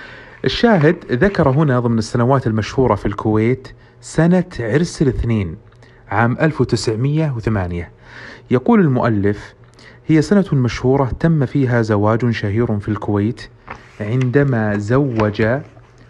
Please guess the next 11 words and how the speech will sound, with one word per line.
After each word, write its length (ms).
حاكم 480
البلاد 420
الشيخ 420
مبارك 560
الصباح 580
ابنه 420
حمد 400
وحفيده 540
عبد 220
الله 160
السالم، 560